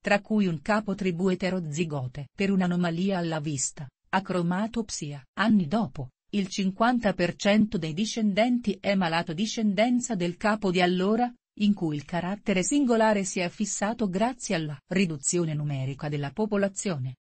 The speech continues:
Un altro esempio è l'albinismo, che in alcuni paesi alpini isolati si manifesta cento volte maggiormente.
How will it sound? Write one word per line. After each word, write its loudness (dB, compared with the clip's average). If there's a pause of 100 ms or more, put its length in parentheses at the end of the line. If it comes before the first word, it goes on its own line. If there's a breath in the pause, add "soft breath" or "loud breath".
Un 4
altro 0
esempio 0
è 2
l'albinismo, -2 (220)
che -2
in 2
alcuni -4
paesi -2
alpini 2
isolati -2
si 0
manifesta 0
cento 2
volte -2
maggiormente. -2